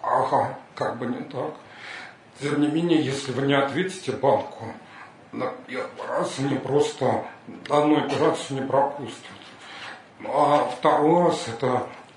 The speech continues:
помещение в этот список, стоп-лист.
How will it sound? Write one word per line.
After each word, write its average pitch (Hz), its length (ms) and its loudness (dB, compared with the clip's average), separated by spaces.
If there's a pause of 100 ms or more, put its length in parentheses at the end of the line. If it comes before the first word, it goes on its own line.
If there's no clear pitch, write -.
(120)
помещение 143 720 0
в 127 80 -4
этот 135 280 -4 (160)
список, - 640 -8 (220)
стоп-лист. - 800 -6